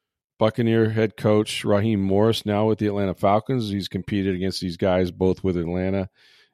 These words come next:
and with the Rams. It took him a long time to get back to becoming a head coach. They're still searching for a quarterback.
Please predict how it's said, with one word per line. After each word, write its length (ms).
and 240
with 100
the 80
Rams. 480
It 100
took 160
him 120
a 20
long 300
time 320
to 80
get 160
back 240
to 80
becoming 520
a 80
head 260
coach. 380
They're 180
still 300
searching 420
for 220
a 60
quarterback. 760